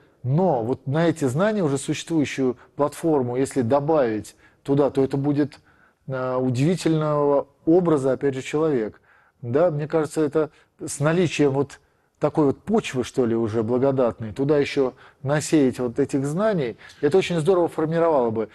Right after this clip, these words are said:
и быстро более-менее, и качественно. Это очень хорошее, на-, мне кажется, очень начинание, действительно полезное.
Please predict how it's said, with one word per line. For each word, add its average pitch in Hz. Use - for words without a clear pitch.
и 139
быстро 143
более-менее, 117
и -
качественно. 113
Это 143
очень 143
хорошее, 160
на-, 135
мне 139
кажется, 139
очень 135
начинание, 139
действительно 135
полезное. 147